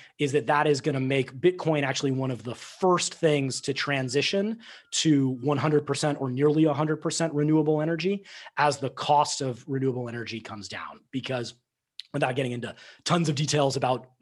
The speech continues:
mechanics of the energy market, when you think about the cost of energy,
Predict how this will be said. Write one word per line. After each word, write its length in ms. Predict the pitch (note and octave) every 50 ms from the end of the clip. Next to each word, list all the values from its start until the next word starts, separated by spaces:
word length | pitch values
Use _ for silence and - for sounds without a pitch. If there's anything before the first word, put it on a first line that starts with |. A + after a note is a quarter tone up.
| _ _ - - -
mechanics 480 | C#3 C3+ C3+ - D3+ C#3+ C#3 C3 -
of 60 | B2 C#3
the 100 | A#3 C#4+
energy 260 | C#4 A#3 E3 - D3
market, 400 | B2+ B2 B2+ - - C3 C3 - - - - - - - - _
when 140 | D#3 E3 E3
you 40 |
think 180 | - - G#3+ F3+
about 200 | D#3+ D3+ B2+ A#2+
the 80 | C#3+ C3+
cost 420 | - - - D3 D#3+ - - -
of 120 | D#3+ C3+
energy, 580 | D#3+ D3+ D3 C#3+ C3+ - - F#2 F2 F2+ C3+